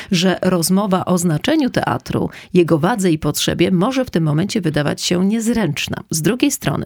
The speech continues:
wiele problemów, które stały się przyczyną tych czy innych konfliktów, wynikało z powodu wzajemnego niezrozumienia, ponieważ Ukraińcy nie znają Ukraińców. Wobec tego bardzo ważne jest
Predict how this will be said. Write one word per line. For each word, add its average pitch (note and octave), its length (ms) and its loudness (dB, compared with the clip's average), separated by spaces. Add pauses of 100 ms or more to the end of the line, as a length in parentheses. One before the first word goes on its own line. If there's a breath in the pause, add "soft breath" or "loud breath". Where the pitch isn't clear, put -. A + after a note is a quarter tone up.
wiele D3+ 260 0
problemów, F3+ 580 -2
które D#3+ 260 -2
stały D#3+ 240 0
się D3+ 180 -2
przyczyną F#3+ 560 -2
tych - 260 -2
czy - 100 -4
innych F3 300 0
konfliktów, F#3+ 540 -2 (340 loud breath)
wynikało G#3+ 560 0
z - 80 -6
powodu F#3+ 500 -2 (220 loud breath)
wzajemnego E3 640 2
niezrozumienia, G3+ 1080 0
ponieważ D3+ 420 0
Ukraińcy F#3 560 -2
nie B3 180 0
znają G#3 300 -2
Ukraińców. - 760 -4 (360 loud breath)
Wobec E3+ 340 2
tego F3+ 400 -2
bardzo A3+ 440 0
ważne E3+ 380 -2
jest - 380 -4